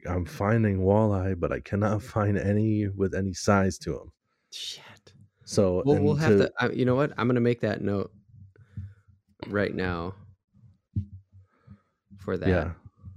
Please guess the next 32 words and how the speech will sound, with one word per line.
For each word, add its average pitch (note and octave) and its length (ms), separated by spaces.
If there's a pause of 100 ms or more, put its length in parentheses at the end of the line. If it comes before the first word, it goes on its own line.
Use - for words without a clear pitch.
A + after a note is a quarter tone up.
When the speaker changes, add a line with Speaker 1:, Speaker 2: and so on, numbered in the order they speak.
(480)
Speaker 1:
And F#2+ 120
just G2+ 260
to, G2 340 (680)
I G#2 60
mean, G#2 220
to F#2+ 220
be G2+ 280
finding F#2+ 560
walleye, F2+ 680 (220)
like, F2+ 300 (260)
I G2 40
fished - 360
this F#2 200
lake F2+ 300 (760)
my E2+ 120
whole F2+ 240
life. D#2 440
So G2+ 180
to F#2+ 80
be G#2 200
finding G2 500
walleye E2+ 680 (120)
means G#2 280
I'm G2+ 140
in G2 80
the F#2 120
right F#2 320 (480)
spots. - 680 (920)
Speaker 2:
Right. D#2+ 240
Speaker 1:
Because F#2 260
you G2+ 100
don't G#2 280